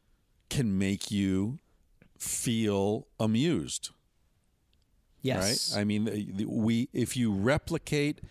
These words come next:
Speaker 1: the physical reaction to something without the actual stimulus,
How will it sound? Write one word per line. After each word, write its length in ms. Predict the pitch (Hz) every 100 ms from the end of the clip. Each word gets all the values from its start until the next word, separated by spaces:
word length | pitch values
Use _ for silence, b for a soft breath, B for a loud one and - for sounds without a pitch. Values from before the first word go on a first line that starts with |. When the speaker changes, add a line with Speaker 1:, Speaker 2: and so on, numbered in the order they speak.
| B B B -
Speaker 1:
the 180 | 107 107
physical 720 | - - 143 117 - 123 104
reaction 640 | 101 101 110 123 - 107
to 80 | 90
something 600 | - 82 80 85 80 87
without 460 | 107 101 101 107 -
the 120 | 107
actual 320 | 101 - 107
stimulus, 680 | 87 131 120 92 78 85 -